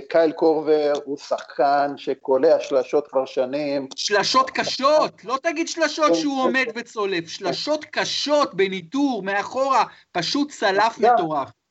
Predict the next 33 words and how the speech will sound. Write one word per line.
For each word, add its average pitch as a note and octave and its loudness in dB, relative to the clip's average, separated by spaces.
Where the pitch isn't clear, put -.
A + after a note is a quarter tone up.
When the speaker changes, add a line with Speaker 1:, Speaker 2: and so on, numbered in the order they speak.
Speaker 1:
וגם G3 2
ג'נטלמן G3+ 0
אדיר, D3+ -2
Speaker 2:
כן. F#3 2
Speaker 1:
ג'נטלמן E3+ 0
אדיר, E3 -8
שחקן, D#3+ 4
שחקן D#3+ -2
באמת, D#3 -2
אבל D#3+ 0
הוא E3+ 0
כבר F3 4
לא A3+ 2
צעיר, C#4+ 2
אתה C#3 -6
מבין D3+ -6
מה F#3+ 2
Speaker 2:
לא, D#4 4
Speaker 1:
אני D4 -2
מתכוון? G#3+ 0
Speaker 2:
בשלושים A3+ -4
ושש, B3 -2
שבע, A#3+ -4
זה F3 -4
מדהים, G3+ -4
זה E3 -4
מדהים, F3+ -2
איך A3 -2
הוא C4+ -6
שומר A3+ 0
על B3 2
הגוף, G#3 -2
Speaker 1:
כן. D#3+ -4